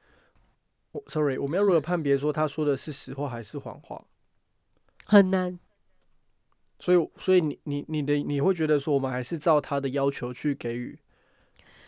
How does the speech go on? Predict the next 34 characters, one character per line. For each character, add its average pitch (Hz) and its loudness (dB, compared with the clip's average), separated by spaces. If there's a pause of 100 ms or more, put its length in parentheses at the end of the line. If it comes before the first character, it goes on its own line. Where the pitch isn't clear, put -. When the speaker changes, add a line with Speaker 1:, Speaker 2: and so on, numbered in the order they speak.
(180)
Speaker 2:
呃， 220 8
在 302 12
他 277 8
的， 214 4 (240)
在， 285 2 (100)
哦， 254 0
这 285 0
样 285 4
讲 202 -2
好 180 -2
了， - -6
在 277 2
跟 262 -2
这 262 -4
些 254 0
人 202 0
工 202 -2
作 202 -2 (560)
或 226 0
是 233 2
互 220 2
动 196 0
的 196 -6
过 196 2
程 - -8
里 - -10
面， - -8 (800)
Speaker 1:
嗯。 139 -6
Speaker 2:
真 254 6
实 180 -4
性 190 -2 (140)
不 185 -4
是 202 -2
重 196 -2